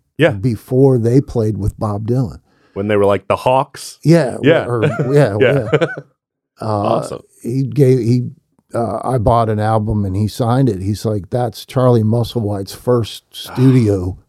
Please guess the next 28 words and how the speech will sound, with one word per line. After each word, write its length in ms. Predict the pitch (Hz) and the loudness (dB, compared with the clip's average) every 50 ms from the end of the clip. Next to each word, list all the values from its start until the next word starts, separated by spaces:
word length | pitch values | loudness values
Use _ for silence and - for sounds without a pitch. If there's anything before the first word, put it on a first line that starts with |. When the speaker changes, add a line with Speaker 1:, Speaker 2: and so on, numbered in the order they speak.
| _ | _
Speaker 2:
session 520 | - - - 120 101 95 - - 101 90 101 | -12 -6 -4 -4 -4 -4 -6 -8 -8 -8 -6
right 220 | 101 92 95 - - | -8 -8 -8 -6 -4
there." 120 | 120 110 | -4 -2
Speaker 1:
Yeah, 280 | 107 80 80 78 73 69 - _ _ _ _ _ _ _ _ _ | -2 -2 -2 -4 -6 -8 -14 _ _ _ _ _ _ _ _ _
yeah. 300 | - 76 80 80 76 73 78 - _ _ _ _ _ _ - - | -10 -10 -8 -8 -10 -12 -18 -20 _ _ _ _ _ _ -8 -4
Speaker 2:
And 320 | 135 139 131 127 131 120 | -2 0 0 0 -2 0
just 240 | 110 139 135 - 143 | 2 2 2 4 2
an 120 | 131 120 | 0 0
incredible 720 | 117 - - - - 185 185 185 175 175 143 113 117 113 | 0 -2 -4 0 2 4 6 6 6 4 2 2 0 -2
voice, 520 | 98 90 107 104 104 107 104 95 87 - 113 | -2 -2 0 2 2 2 2 0 -2 -4 -6
incredible 600 | 110 101 - - 151 139 139 135 117 113 117 104 | -6 -6 -4 0 2 4 6 6 4 4 0 -2
sense 400 | - - - 123 113 113 - - | -2 -4 -2 0 0 0 0 0
of 80 | 113 92 | -2 -4
the 80 | 95 | -2
blues. 500 | 87 107 117 113 107 107 101 98 - - _ _ _ - | -2 2 2 4 4 4 2 0 -2 -6 _ _ _ -2
You 120 | 131 123 | 0 2
talk 200 | - 139 131 123 | 4 4 4 4
about 240 | 117 110 104 98 - | 2 0 -2 -4 -6
stories. 520 | - - - 135 123 113 101 98 95 87 | -10 -6 -2 0 0 0 0 -4 -6 -8
John 420 | 92 101 123 127 120 120 113 110 104 | -10 -6 -4 -2 0 0 0 0 0
Hammond 500 | 101 92 117 117 117 110 110 90 90 90 _ _ _ _ _ _ _ _ _ _ | 0 0 0 0 0 0 0 -2 -4 -8 _ _ _ _ _ _ _ _ _ _
can 180 | - 131 101 92 | -6 -6 -6 -4
tell 220 | - 123 107 101 | -4 -2 -2 -2
you 160 | 90 95 95 | -2 -2 -4
stories 520 | - - - - 113 107 95 92 95 85 95 | -6 -8 -8 -6 -4 -4 -2 -4 -4 -4 -4
all 200 | 110 101 98 95 | -6 -4 -6 -6
day 180 | 90 90 87 | -6 -6 -8
long, 400 | 80 80 85 76 71 73 76 78 | -8 -8 -8 -8 -10 -12 -14 -18